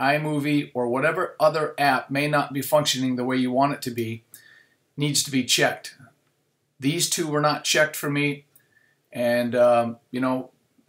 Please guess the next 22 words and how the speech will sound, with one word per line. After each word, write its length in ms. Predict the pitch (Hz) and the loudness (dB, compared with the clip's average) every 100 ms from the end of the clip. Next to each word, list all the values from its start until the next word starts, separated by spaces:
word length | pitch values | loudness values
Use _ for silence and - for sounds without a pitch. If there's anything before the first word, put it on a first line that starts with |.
| - | 0
Apple 320 | 151 151 147 | 2 2 -4
Care 420 | 156 147 147 147 | 2 2 2 0
has 140 | 131 113 | -6 -4
got 220 | 139 135 | -2 -2
some 160 | 147 131 | -2 -2
of 60 | |
the 40 | 123 | 0
best 400 | 139 135 - - | 0 0 -2 -4
customer 380 | 139 135 127 | -6 -6 -6
service 360 | - 139 127 123 | -4 -4 -4 -4
I've 120 | 120 | -4
ever 220 | 123 117 | -4 -2
had. 180 | 120 117 | -2 -2
I've 140 | 117 123 | -2 0
had 180 | 123 | 0
this 160 | 117 131 | 0 -2
machine 340 | 117 127 123 | -2 -4 -4
for 180 | 117 123 | -4 -2
over 200 | 123 120 | -2 -4
three 260 | 120 131 123 | -6 -2 0
years, 340 | 120 120 117 | 0 0 -2
and 180 | 113 | -4